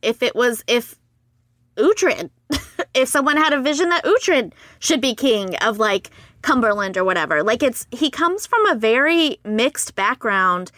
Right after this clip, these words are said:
that you would think these, like, priests and, and lords would not be very welcoming of. And yet Alfred is very quick to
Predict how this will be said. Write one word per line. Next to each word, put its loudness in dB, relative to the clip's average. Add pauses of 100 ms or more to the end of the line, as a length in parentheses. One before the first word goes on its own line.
(280)
that -2
you 2
would 2
think 0
these, -2
like, -2 (440)
priests -2
and, -4 (100)
and -6
lords 2
would -2
not 0
be 4
very 2
welcoming 0
of. -2
And 0
yet 0
Alfred 0
is 0
very 0
quick -2
to 0